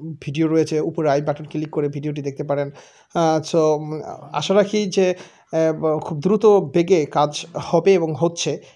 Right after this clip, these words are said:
এবং, আহ, এই পদ্মা সেতু এবং এই রেল, রোডওয়ে, রেলওয়ে দুটি চালু হওয়ার মাধ্যমে এবং দক্ষিণ পশ্চিমবঙ্গের মানুষের স-, উম, দ-, সাথে মানুষের যেটি যা-, যাতায়াতের যে একটি, আহ, বিশাল ধরনের একটি বিপ্লব ঘটবে, সেটি কিন্তু বলার অপেক্ষা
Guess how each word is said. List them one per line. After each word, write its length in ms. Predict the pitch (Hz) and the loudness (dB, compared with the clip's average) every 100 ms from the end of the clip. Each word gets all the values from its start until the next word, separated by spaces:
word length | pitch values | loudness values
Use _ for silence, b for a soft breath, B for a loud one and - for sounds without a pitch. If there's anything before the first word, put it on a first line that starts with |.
| b | b
এবং, 600 | - 139 139 139 135 139 | -4 -2 0 0 -2 -6
আহ, 340 | - 139 139 107 | -8 -6 -6 -6
এই 140 | 135 | -6
পদ্মা 280 | 131 151 156 | -4 -6 -4
সেতু 540 | - 160 165 156 156 - | -6 -4 -2 0 -2 -4
এবং 460 | 139 147 143 104 | -4 -2 -2 -4
এই 220 | 143 143 131 | -6 -6 -4
রেল, 280 | 156 160 156 143 302 | -2 -2 -2 -6 -6
রোডওয়ে, 560 | 147 170 170 175 175 | 2 4 6 4 4
রেলওয়ে 440 | 156 160 170 165 156 | 2 0 2 2 0
দুটি 300 | 160 165 165 | -2 -6 -4
চালু 240 | 160 160 | -2 0
হওয়ার 200 | 160 160 | 2 2
মাধ্যমে 340 | 165 156 165 | 2 0 -2
এবং 220 | 151 147 156 | -2 -4 -4
দক্ষিণ 320 | 160 - 165 - B B | -4 -4 -4 -6 B B
পশ্চিমবঙ্গের 480 | - 156 165 160 156 | -6 0 2 4 4
মানুষের 440 | 151 160 160 170 156 | 2 0 0 -2 -4
স-, 180 | - | -8
উম, 320 | - 147 156 156 | -12 -10 -10 -6
দ-, 340 | 156 156 156 151 160 | -6 -6 -10 -14 -10
সাথে 420 | - 151 165 156 - B B | -4 -4 -2 -2 -4 B B
মানুষের 280 | 160 165 185 | -2 0 0
যেটি 240 | 170 175 | 0 -2
যা-, 280 | 160 160 156 | 0 0 0
যাতায়াতের 640 | 147 156 160 202 208 226 | 2 2 6 4 6 2
যে 180 | 190 220 | 2 0
একটি, 340 | 208 214 214 202 B B - | 0 0 -4 -6 B B 0
আহ, 360 | 170 170 165 | 2 4 2
বিশাল 760 | 160 156 151 170 202 190 190 165 | -4 -6 -2 0 6 6 6 2
ধরনের 440 | 165 170 175 170 | 2 2 2 0
একটি 260 | 160 170 160 | -2 -2 -4
বিপ্লব 440 | 147 185 185 220 | -2 -2 4 4
ঘটবে, 460 | 156 180 160 135 113 | 4 0 2 0 -2
সেটি 260 | - 175 | -8 -6
কিন্তু 200 | 170 160 | -4 -2
বলার 220 | 147 147 143 | 0 2 2
অপেক্ষা 300 | 143 147 | 2 -4